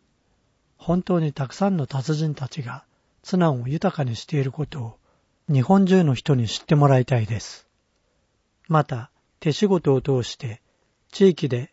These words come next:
見過ごされがちな資源にも気がつきました。目の前に当たり前にあるもの、山や畑からもらうものにフォーカスした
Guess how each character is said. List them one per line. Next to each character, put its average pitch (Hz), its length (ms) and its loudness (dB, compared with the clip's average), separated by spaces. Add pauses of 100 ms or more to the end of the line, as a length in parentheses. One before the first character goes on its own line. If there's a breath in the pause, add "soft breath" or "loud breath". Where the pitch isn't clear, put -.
見 151 140 0
過 202 140 0
ご 190 120 2
さ 202 140 0
れ 190 100 2
が 180 120 2
ち 185 160 -4
な 175 160 0
資 - 180 -4
源 151 240 2
に 127 100 -2
も 117 260 -6
気 - 120 -4
が 135 100 0
つ - 100 -12
き - 140 -4
ま 120 120 -4
し - 140 -12
た。 - 220 -18 (920)
目 147 140 2
の 180 100 6
前 170 220 4
に 120 100 -2
当 123 100 -2
た 175 120 2
り 185 100 2
前 180 180 2
に 165 120 0
あ 147 100 2
る 127 80 -2
も 107 140 -6
の、 101 160 -12 (760)
山 165 300 4
や 127 220 0
畑 185 400 -2
か 180 120 0
ら 175 100 6
も 160 140 4
ら 160 140 6
う 175 40 4
も 170 120 4
の 170 120 2
に 131 140 0
フ - 200 4
ォ 165 40 8
ー 147 40 2
カ 135 120 -2
ス - 140 -12
し - 120 -10
た 123 280 -8